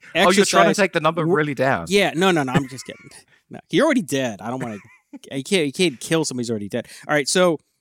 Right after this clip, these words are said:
Speaker 2: five days per week. You're gonna go from, they're gonna work out five days a week.
Speaker 1: Yeah.
Speaker 2: Okay. Okay. And which is gonna take your he-, health up to good.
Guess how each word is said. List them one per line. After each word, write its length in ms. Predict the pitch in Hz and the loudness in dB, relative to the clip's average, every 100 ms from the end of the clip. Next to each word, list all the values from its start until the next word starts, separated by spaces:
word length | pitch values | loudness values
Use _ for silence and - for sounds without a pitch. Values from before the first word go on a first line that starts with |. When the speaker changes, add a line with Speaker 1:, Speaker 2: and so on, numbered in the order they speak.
| _ _ _ | _ _ _
Speaker 2:
five 440 | - 175 202 214 | -8 -2 2 2
days 240 | 180 175 - | 2 0 -2
per 100 | 135 | -6
week. 200 | 107 - - _ - | -6 -10 -20 _ -6
You're 200 | 143 185 | 0 2
gonna 180 | 226 190 | 2 2
go 440 | 165 156 156 151 _ | 2 2 0 -4 _
from, 680 | - - 139 135 135 131 131 _ _ _ _ _ _ _ _ - | -10 -2 0 0 0 -4 -10 _ _ _ _ _ _ _ _ -2
they're 100 | 165 | 0
gonna 140 | 175 | 0
work 160 | 151 143 | 0 -2
out 100 | 123 | -2
five 220 | 123 127 | -2 -2
days 160 | 160 156 | -2 -2
a 60 | |
week. 360 | 120 120 - - _ _ _ _ _ _ - | -4 -6 -8 -20 _ _ _ _ _ _ -14
Speaker 1:
Yeah. 240 | 98 82 | -6 -4
Speaker 2:
Okay. 300 | 113 127 202 _ _ _ _ _ _ _ _ _ _ _ - 117 | -2 -4 -6 _ _ _ _ _ _ _ _ _ _ _ -18 -16
Okay. 440 | - 117 120 156 _ _ _ _ _ _ - | -8 -4 -4 -6 _ _ _ _ _ _ -8
And 180 | 127 131 | -4 -2
which 160 | 135 | -4
is 60 | 147 | -4
gonna 120 | 143 | -4
take 180 | 131 139 | -4 -4
your 260 | 143 131 - | -4 -4 -6
he-, 80 | 139 139 | -8 -8
health 380 | - 135 143 - | -6 -4 -2 -2
up 100 | 120 | -6
to 80 | - | -6
good. 360 | 107 107 78 | -8 -8 -8